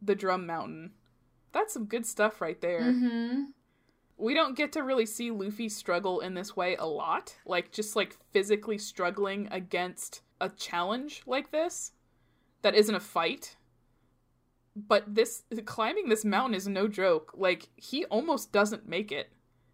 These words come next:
Speaker 1: And it takes hours. He's climbing for hours. And Oda puts a lot of emphasis on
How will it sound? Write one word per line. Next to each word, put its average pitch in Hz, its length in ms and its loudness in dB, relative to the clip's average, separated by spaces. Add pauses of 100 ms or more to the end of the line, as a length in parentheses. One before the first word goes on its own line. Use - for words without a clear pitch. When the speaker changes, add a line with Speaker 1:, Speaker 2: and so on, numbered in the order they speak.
(460)
Speaker 1:
And 214 100 6
it 208 100 2
takes - 400 -4 (120)
hours. 202 720 4
He's - 180 -4
climbing 381 340 0
for - 320 -6
hours. 185 540 2
And 208 160 -4
Oda 311 180 2
puts - 200 -8
a 220 60 2
lot 180 280 4
of 180 80 2
emphasis 190 540 -4
on 165 280 -6